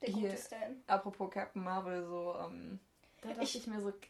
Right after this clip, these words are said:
Speaker 2: wird das wohl problematic, wenn sie so krass ist? Weil einfach so, natürlich ist es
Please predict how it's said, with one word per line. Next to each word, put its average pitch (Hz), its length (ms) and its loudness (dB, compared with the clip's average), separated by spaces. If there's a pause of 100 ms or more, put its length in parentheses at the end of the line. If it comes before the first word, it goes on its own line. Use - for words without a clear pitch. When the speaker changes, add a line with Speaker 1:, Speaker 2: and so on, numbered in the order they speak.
Speaker 2:
wird 196 280 -4
das 208 300 -4
wohl 185 460 -4
problematic, 180 640 -4
wenn 170 120 -8
sie 175 100 -10
so 165 120 -6
krass 170 300 -6
ist? 175 120 -8
Weil 175 120 4
einfach 180 200 -2
so, 175 400 0 (680)
natürlich 190 400 6
ist 196 100 6
es - 100 -2